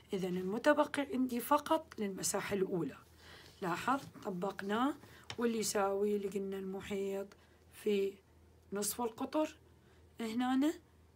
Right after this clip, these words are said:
با-، لاحظ المحيط في الطول مالتنا تو باي آر المحيط، والإل هو شنو؟ الطول للأسطوانة أو للشحنة الخطية في المجال.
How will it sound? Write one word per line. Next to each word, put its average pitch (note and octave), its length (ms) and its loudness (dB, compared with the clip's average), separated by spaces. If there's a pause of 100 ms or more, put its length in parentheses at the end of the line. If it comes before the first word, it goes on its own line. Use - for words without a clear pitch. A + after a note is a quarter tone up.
(500)
با-، F#3+ 240 2
لاحظ G#3 400 -2 (160)
المحيط G3+ 580 0 (580)
في G#3+ 380 0 (260)
الطول A3+ 520 4 (240)
مالتنا A#3 600 0 (100)
تو G#3+ 280 2 (140)
باي G3+ 380 2
آر G3+ 340 0
المحيط، G3+ 560 0 (580)
والإل A3+ 560 6
هو G3+ 220 2
شنو؟ G#3 560 2 (560)
الطول G#3+ 640 6 (200)
للأسطوانة B3 1040 -2 (120)
أو B3 160 2
للشحنة A#3+ 520 -2
الخطية - 540 -8 (600)
في C#4 220 2
المجال. F#3 400 -2